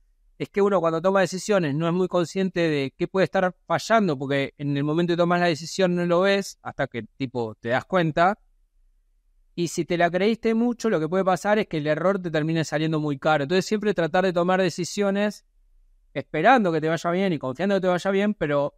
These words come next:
sabiendo qué va a pasar si te va mal y que el costo del error sea lo más bajo posible. Entonces, de esa manera, no quedarse, eh, nada, tipo, pata para arriba porque te la, te confiaste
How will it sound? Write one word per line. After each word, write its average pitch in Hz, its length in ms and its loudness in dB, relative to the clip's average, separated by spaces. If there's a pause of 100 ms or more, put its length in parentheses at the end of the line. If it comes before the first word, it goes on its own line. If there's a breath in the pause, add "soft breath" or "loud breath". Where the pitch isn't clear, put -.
sabiendo 214 560 0
qué 214 140 2
va 220 80 2
a - 20 -10
pasar 202 320 0
si 190 160 -8
te 170 120 -2
va 190 160 2
mal 202 420 0 (560)
y 160 100 -2
que 170 100 -4
el 160 120 -2
costo 226 340 0
del 196 160 2
error 196 400 0
sea 196 260 0
lo 170 140 -2
más 170 160 0
bajo 185 220 -4
posible. 147 580 -4 (840)
Entonces, 151 180 2
de 220 40 6
esa 202 160 0
manera, 202 440 4
no 180 180 0
quedarse, 180 960 0 (400)
eh, 127 560 -4
nada, 131 380 0
tipo, 127 260 -6
pata 147 260 2
para 143 200 0
arriba 175 600 2
porque 120 840 -4
te 120 160 -4
la, 120 220 0 (180)
te 127 120 -4
confiaste 165 1040 0